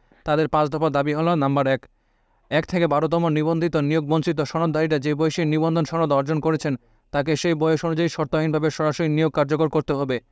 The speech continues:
নাম্বার দুই, অনতিবিলম্বে বিশেষ গণবিজ্ঞপ্তি প্রকাশ করতে হবে। নাম্বার তিন, শুধু এক থেকে বারোতম ব্যাচের জন্য আলাদা করে মেরিট অনুযায়ী ডাটাবেস তৈরি ও সংরক্ষণ করতে হবে।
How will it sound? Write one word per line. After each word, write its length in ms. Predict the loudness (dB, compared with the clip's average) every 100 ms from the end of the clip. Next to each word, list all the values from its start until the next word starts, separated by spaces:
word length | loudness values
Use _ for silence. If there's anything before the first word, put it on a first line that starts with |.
| _ _
নাম্বার 360 | -2 2 2 2
দুই, 220 | 0 0 -2
অনতিবিলম্বে 680 | -2 0 0 0 2 2 0
বিশেষ 300 | -2 -4 -2
গণবিজ্ঞপ্তি 560 | 0 0 0 -2 -2
প্রকাশ 300 | 0 2 0
করতে 220 | -2 -2 0
হবে। 280 | 0 -2 -8 _ _ _ _ _ _ -4
নাম্বার 320 | 0 2 2
তিন, 260 | 0 0 -2
শুধু 220 | -4 -2
এক 200 | 0 0 -2
থেকে 180 | -2
বারোতম 380 | 0 0 0 0
ব্যাচের 280 | 0 -2 -2
জন্য 200 | -2 0
আলাদা 300 | 0 0 0
করে 200 | 2 2
মেরিট 300 | 2 0 0
অনুযায়ী 320 | 0 0 0
ডাটাবেস 400 | 0 0 0 -2
তৈরি 320 | 0 0 0 -2 _ _ _
ও 120 | -2
সংরক্ষণ 440 | -2 0 0 0 0
করতে 260 | 0 0
হবে। 260 | 0 0 -2